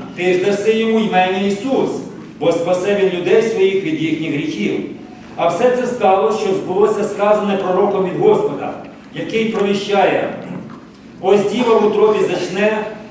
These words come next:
і сина породить, і назвуть йому імення Еммануїл", що в перекладі є з нами Бог. Як прокинувся ж Йосип зі сну, то зробив, як звелів йому ангел Господній.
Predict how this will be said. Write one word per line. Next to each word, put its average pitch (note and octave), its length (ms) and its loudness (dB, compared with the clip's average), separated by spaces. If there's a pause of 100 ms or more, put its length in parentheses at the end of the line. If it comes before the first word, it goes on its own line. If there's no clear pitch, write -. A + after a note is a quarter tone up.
(140)
і F#3 80 -4
сина G#3 380 0
породить, G#3+ 560 4 (400)
і E3+ 100 -4
назвуть F#3+ 540 0
йому G3+ 500 2 (100)
імення G3 600 2
Еммануїл", F#3 680 -2 (240)
що G3+ 180 -2
в F#3 120 2
перекладі G3+ 540 2
є F#3 500 0
з - 140 -12
нами F3 380 0 (100)
Бог. - 360 2 (1000)
Як D#3+ 260 -2
прокинувся G3+ 600 -2
ж - 140 -6
Йосип F3 400 -2 (220)
зі C3 200 -10
сну, D3+ 500 -4 (380)
то D3+ 140 -2
зробив, D3 680 0 (160)
як - 260 4
звелів D#3 580 -2
йому F3 320 -2 (140)
ангел C3+ 400 -4
Господній. C#3+ 580 -6